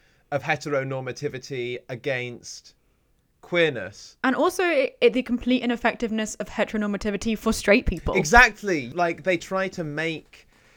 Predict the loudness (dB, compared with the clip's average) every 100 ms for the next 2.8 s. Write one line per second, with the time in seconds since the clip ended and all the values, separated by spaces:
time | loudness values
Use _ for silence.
0 | _ -14 -2 0 0 -2 -6 -10 -14 -20
1 | -4 0 2 2 -2 -4 -6 _ 0 0
2 | -2 -6 -8 -4 -2 -2 -2 -6